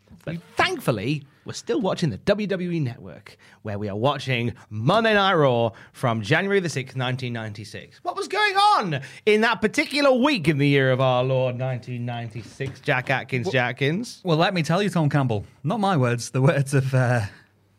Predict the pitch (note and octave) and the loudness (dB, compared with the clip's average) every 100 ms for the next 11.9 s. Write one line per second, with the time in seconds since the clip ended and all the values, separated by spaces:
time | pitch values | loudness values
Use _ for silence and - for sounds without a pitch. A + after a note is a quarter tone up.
0 | _ _ _ A#2+ - G#2+ G#2+ G#2+ A2+ B2 | _ _ _ -8 -4 -2 0 0 0 0
1 | C#3+ D#3 F3+ G3 C3+ B2+ A2+ B2 A#2 B2+ | 0 0 2 0 0 0 0 0 0 -2
2 | D3+ E3+ G#2+ G#2 A2+ B2 B2 A#2+ - A#2+ | -2 -2 0 -2 -4 -4 -2 -2 2 2
3 | C#3+ E3+ G#3 F3+ G#3+ G3 - G3+ - G3+ | 2 2 -2 -2 -4 -6 -4 -4 -2 -2
4 | G#3 A3+ E3 F3+ D3 F#3 G3 G#3 A#3+ - | 0 0 2 0 0 0 -2 -4 -12 -4
5 | F3+ E3 E3+ G#3+ - F#3+ D#3+ D#3 C#3 B2+ | 0 2 2 0 0 -2 0 2 4 2
6 | B2 A#2 G#2 A2+ - A2 A2 A2+ G#2 C3 | 0 -2 0 -2 -4 -6 -6 -6 -6 -2
7 | C3 B2+ B2+ B2 A#2+ A#2 A2+ G#2+ E2+ G#2+ | -2 -2 -2 -4 -4 -2 -2 -2 -4 -4
8 | F#2+ G2+ G#2+ G2+ C3+ - - - C#3+ F3+ | -4 -6 -8 -6 -6 -8 -14 -4 2 2
9 | D#3+ - - _ _ _ _ - C3+ C3+ | 2 -6 -12 _ _ _ _ -2 -2 0
10 | A#3 B3+ F3+ E3+ F3 - F3+ D#3 C#3+ A#2+ | 2 2 0 -4 -4 -2 0 2 0 -2
11 | G2 - G#2 A2 G2 G2+ - G#2+ F2+ | -2 -2 -8 -6 -4 -4 -4 -4 -4